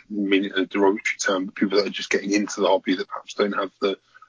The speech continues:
preconceptions that some of us have. And, you know, and it's just, I guess it's just down to the listener to pick and choose what floats their boat and what they enjoy listening to. And,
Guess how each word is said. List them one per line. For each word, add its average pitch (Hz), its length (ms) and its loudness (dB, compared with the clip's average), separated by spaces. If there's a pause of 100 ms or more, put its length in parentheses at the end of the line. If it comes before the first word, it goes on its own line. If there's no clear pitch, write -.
(140)
preconceptions - 880 0
that 98 220 2
some 98 180 -2
of 95 120 -2
us 92 140 -6
have. 101 300 2
And, 95 160 -6 (680)
you 101 160 0
know, 95 220 2 (300)
and 98 400 -2
it's 107 200 0
just, - 380 0
I - 160 -4
guess - 220 0
it's 98 100 -6
just 101 180 -6
down 95 200 2
to - 140 -6
the 92 60 0
listener 98 320 -2
to 95 80 -6
pick - 260 -6
and - 100 -4
choose - 280 2
what 95 200 2 (460)
floats - 360 0
their 95 140 0
boat 101 280 4
and 98 160 -2
what 101 100 -2
they 101 120 2
enjoy 95 260 0
listening 98 460 0
to. 95 280 0
And, 92 120 -4